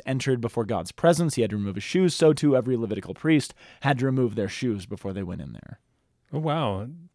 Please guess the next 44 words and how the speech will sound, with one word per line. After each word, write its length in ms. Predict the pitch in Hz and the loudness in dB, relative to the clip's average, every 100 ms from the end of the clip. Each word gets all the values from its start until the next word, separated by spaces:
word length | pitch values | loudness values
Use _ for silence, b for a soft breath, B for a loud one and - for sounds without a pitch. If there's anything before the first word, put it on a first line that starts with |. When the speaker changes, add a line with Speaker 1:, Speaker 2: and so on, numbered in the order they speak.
| b b _ | b b _
Speaker 2:
It's 80 | |
like 160 | 127 - | -6 -6
shoeless 400 | - 160 127 113 | -2 0 0 -2
Joe 220 | - 127 | -2 -2
Jackson 420 | 101 120 151 - | -2 -4 -4 -6
up 160 | 101 - | -6 -4
in 100 | 92 | -4
here 300 | 101 104 110 | -2 -2 -2
all 200 | 131 131 | -2 -2
over 120 | 127 | -2
the 120 | 135 107 | -6 -10
place. 280 | 120 95 123 139 | -12 -12 -14 -6
Speaker 1:
<laughs> 100 | - | 0
It 160 | 160 | 2
was, 400 | 147 135 87 90 | 6 4 2 -4
yeah. 200 | 120 95 - _ b b b | -6 -6 -10 _ b b b
And 160 | 208 | 6
in 60 | 214 | 6
the 80 | 196 | 4
synagogue, 420 | 269 262 127 113 | 4 4 4 6
oftentimes, 500 | 156 156 147 147 170 | 4 2 0 0 2
th-, 120 | - | 2
there's 220 | 180 165 | 4 4
certain, 420 | - 208 165 175 143 b b b | 4 4 4 2 -4 b b b
this 200 | 160 180 | -2 0
isn't 180 | 170 131 | 0 -2
held 300 | 156 151 147 - | 0 2 0 0
as 240 | 147 139 | -2 0
much 240 | 135 - | -4 -4
today, 160 | - 135 | 0 0
but 120 | 127 | 0
in 100 | 131 | -2
certain 360 | 123 - 175 147 | -2 0 0 0
synagogues 520 | - 127 117 110 107 | -4 -2 2 0 0
and 100 | 117 | -4
cer-, 120 | - 127 | -4 -6
in 80 | 117 | -6
certain 280 | - 127 113 | -4 -4 -2
sects 320 | 117 - 113 | -4 -4 -8
of 40 | |
Judaism 480 | 98 117 110 101 104 | -4 -2 -2 -2 -4
around 200 | 101 95 | -6 -6
the 80 | 92 | -6
world, 400 | 107 98 90 | -4 -4 -4